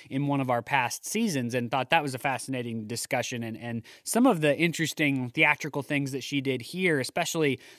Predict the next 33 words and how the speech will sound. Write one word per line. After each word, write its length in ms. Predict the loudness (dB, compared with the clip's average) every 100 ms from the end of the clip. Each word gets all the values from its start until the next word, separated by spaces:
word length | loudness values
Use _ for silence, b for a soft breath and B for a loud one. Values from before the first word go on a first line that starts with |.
| B
the 80 | 0
way 240 | 4 4
that 200 | 2 -4 -4
Dominique 300 | -2 0 0
Morisseau 360 | -2 -2 -2 2
uses 380 | 2 0 -4 -6
transitions 960 | -4 -2 0 0 0 2 2 0 -2
in 100 | -4
a 80 | -4
really 280 | -2 -2 -2
specific 720 | -4 -6 -6 -4 -4 -4 -4
and 180 | -4 -2
rooted 280 | 0 0 -2
way, 340 | -2 0 -2 B B B
happened 460 | 0 0 -4 -4
in 220 | -4 -2
both 220 | 0 0 -2
Skeleton 440 | -4 -2 -4 -8
Crew 220 | -6 -6
and 300 | -4 -4 -4
here 360 | -4 -4 -2 -4
in 160 | -6
Detroit 340 | -6 -6 -8 -8
sixty-seven. 640 | -10 -10 -8 -4 -4 -6
So 100 | -8
that's 260 | -8 -8 -12 B B
interesting 440 | -6 -2 -2 -2 -2
for 100 | -2
those 200 | -4 -4
of 80 | -4
you 140 | -4
who've 200 | -6 -4
read 300 | -2 -2